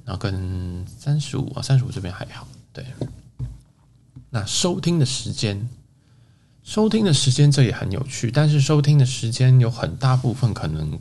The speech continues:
跟我们 PO 的时间有关联。那这边其实没有，并没有看到特别显著的，显著的一个数字，倒是有个时间是礼拜六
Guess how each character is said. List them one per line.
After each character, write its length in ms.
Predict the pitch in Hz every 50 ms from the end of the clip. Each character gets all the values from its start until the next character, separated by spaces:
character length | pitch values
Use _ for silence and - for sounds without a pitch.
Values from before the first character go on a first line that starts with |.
| - -
跟 340 | - 104 101 101 98 107 -
我 140 | - 90 78
们 260 | 78 76 78 78 78 67 - - - -
PO 280 | - - 110 104 95
的 100 | - 92
时 200 | - - - -
间 180 | - - 87 87
有 80 | - -
关 300 | - - 85 82 85 85
联。 180 | 85 - 127 - - - - - _ _ _ _ _ _ _ _ _ _ -
那 400 | 113 107 107 104 104 98 98 98
这 80 | 120 135
边 200 | 127 131 127 131
其 120 | 127 123
实 140 | 113 - 120
没 160 | 110 110 113
有， 120 | 117 101 92
并 160 | - 135 127
没 80 | 127 117
有 80 | 104
看 180 | - - 120 120
到 120 | 120 110
特 120 | 110 - -
别 180 | 107 101 107
显 320 | 120 - - 98 90 90 -
著 180 | - 123 113 104
的， 400 | - 80 - - - - - - - - - - - _ _ _ _
显 420 | - - - - - 98 87 82
著 240 | 80 - 139 120 110
的 200 | - 92 - - 139
一 80 | - 98
个 500 | - - - - - - - - - - 139 139 - - - - _
数 280 | - - - 156 - 139
字， 320 | - - - 127 - - - - - _ _ _ _ - -
倒 140 | - 190 156
是 120 | - 185
有 80 | 139 101
个 100 | 110 120
时 220 | - - 113 107
间 200 | 117 123 123 127
是 120 | 127 127
礼 100 | 110 80
拜 140 | - - 107
六 320 | 110 123 135 175 170 135